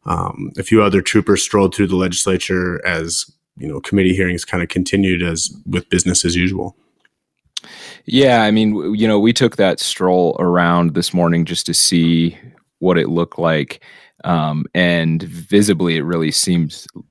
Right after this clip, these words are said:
Speaker 2: no different than any other day inside the Capitol. Um, there were a couple of rooms that you could tell were, um,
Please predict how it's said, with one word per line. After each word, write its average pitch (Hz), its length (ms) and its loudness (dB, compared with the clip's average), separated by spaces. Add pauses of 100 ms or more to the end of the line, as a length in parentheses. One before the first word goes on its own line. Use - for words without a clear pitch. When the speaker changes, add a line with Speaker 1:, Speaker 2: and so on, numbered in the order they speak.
(140)
Speaker 2:
no 90 200 2
different 80 540 -2 (300)
than 85 180 0
any 82 220 2
other 85 180 0
day 69 300 -2
inside 78 420 -4
the 80 80 -8
Capitol. 76 500 -4 (440)
Um, 87 300 0
there 104 100 4
were 110 80 8
a 104 60 4
couple 110 380 2
of 95 60 2
rooms 101 580 0 (380)
that 90 300 0
you 92 160 0
could 87 200 -2
tell 90 360 0
were, 85 440 0 (220)
um, 73 460 -8